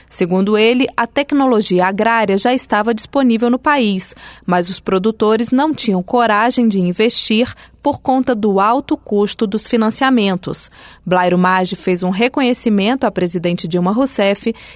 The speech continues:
e destacou como as medidas tomadas por ela e pelo ex-presidente Luiz Inácio Lula da Silva beneficiaram a agricultura brasileira.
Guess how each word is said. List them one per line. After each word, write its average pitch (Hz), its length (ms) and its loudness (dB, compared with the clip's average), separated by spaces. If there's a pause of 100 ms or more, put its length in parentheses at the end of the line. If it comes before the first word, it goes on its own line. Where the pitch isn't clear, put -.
e 311 100 0
destacou 277 760 0
como 302 360 0
as 294 100 0
medidas 240 460 0
tomadas 185 480 0
por 277 260 0
ela 180 460 2
e 277 120 0
pelo 240 340 0
ex-presidente 180 840 -2
Luiz 185 340 0
Inácio 185 400 -2
Lula 170 240 0
da 220 160 0
Silva 220 480 -2 (300)
beneficiaram 262 1000 0
a 190 80 2
agricultura 196 680 -2
brasileira. 175 720 -2